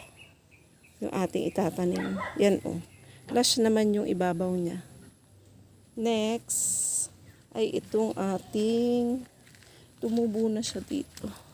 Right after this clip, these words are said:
Ito muna unahin natin. Itong ating Syngonium batik. Yan, oh. Syngonium batik. Nag,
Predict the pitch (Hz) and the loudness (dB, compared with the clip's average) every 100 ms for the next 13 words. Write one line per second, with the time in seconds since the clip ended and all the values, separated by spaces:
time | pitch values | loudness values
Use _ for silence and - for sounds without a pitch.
0 | - - - 196 196 185 - 185 170 190 | -20 -16 0 2 4 2 2 0 0 0
1 | 170 - - - - 262 - 240 233 240 | -2 -2 -8 -4 2 4 4 4 4 4
2 | - 226 226 220 220 214 185 - - - | 4 6 8 8 6 2 0 -2 -6 -12
3 | - - - _ - - - - 208 - | -20 -20 -20 _ -20 -20 -14 -6 -4 -4
4 | - 147 - - _ _ _ - - - | -8 -12 -12 -18 _ _ _ -20 -16 -14
5 | - - - - - 190 190 208 226 208 | -14 -18 -8 -4 0 2 2 2 4 2
6 | 185 175 160 - 190 - - - - - | 2 0 0 -2 -2 -2 -10 -20 -20 -20
7 | - - - - _ _ - - - - | -20 -20 -20 -20 _ _ -20 -20 -20 -4
8 | 220 202 | -2 -2